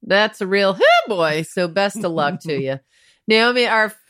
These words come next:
Speaker 1: final question is from a fiscally focused fiance.
Speaker 2: Ooh.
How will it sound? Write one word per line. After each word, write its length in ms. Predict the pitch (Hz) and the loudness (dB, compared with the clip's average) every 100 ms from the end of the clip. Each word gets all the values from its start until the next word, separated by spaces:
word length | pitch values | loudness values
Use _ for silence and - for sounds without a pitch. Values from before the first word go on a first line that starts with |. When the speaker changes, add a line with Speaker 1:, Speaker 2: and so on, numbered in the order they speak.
| - | -2
Speaker 1:
final 340 | 208 247 262 | 0 0 -4
question 680 | - 220 202 - 160 147 156 | -2 -2 -2 -4 -6 -6 -6
is 240 | 185 175 | -6 -6
from 360 | - 185 175 180 | -4 -2 -2 -4
a 120 | - 175 | -4 -4
fiscally 760 | - 202 202 - 208 220 226 | -2 -4 -4 -4 -2 0 -2
focused 720 | - 190 180 180 180 175 - - | 0 0 0 0 -2 -2 -8 -4
fiance. 720 | 160 151 160 - - 120 95 | 0 0 -2 -4 -2 -2 -2
Speaker 2:
Ooh. 1080 | 403 440 254 165 156 143 135 123 113 - | -2 0 0 -2 -2 -4 -4 -6 -8 -12